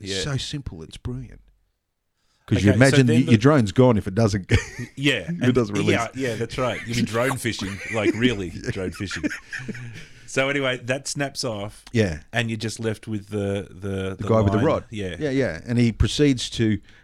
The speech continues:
Speaker 1: um, uh, reel it in. They get it up on the beach. This, that's a great shot there.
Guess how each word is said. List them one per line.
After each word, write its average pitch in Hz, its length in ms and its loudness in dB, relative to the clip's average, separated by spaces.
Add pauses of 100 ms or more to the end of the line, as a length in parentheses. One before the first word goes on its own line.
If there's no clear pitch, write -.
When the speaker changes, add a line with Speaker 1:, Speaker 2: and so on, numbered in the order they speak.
(120)
Speaker 1:
um, 95 520 0 (680)
uh, 107 60 -14 (300)
reel 135 360 8
it 120 100 6
in. 123 360 2 (460)
They 98 100 -4
get 113 160 0
it 110 80 2
up 110 140 2
on 107 80 -2
the 95 40 -2
beach. 117 240 0
This, 117 200 -2
that's 117 340 -4
a 110 60 -4
great 104 280 0
shot - 340 -8
there. 104 260 -4